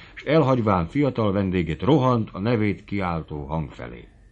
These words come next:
A fiatal ember pedig fizetett ezek után, és felment a szobájába.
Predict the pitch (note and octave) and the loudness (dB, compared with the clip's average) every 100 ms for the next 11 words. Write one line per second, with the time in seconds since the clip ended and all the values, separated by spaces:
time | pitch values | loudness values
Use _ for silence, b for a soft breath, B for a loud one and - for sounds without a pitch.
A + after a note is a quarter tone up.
0 | - b b b b b b b b b | -20 b b b b b b b b b
1 | b b b b b b - - - - | b b b b b b -20 -20 -20 -20
2 | - - - _ - - C#3 E3 B3 B3 | -20 -20 -20 _ -20 0 4 6 10 10
3 | D3+ D3+ F#3+ E3 D#3 D#3 D3+ C3+ - F#3+ | 12 10 10 10 10 10 6 6 2 4
4 | D#3+ B2 A#2 D3 C3 A#2 D#3 D3 B2+ A2+ | 6 6 4 4 6 6 6 6 8 8
5 | G2+ - C3 A#2+ A2 F#2+ F2 E2 G#2+ G2 | 6 4 4 6 6 4 0 0 0 4
6 | F#2 F2 F2 E2+ D#2+ D2+ | 4 4 4 4 2 0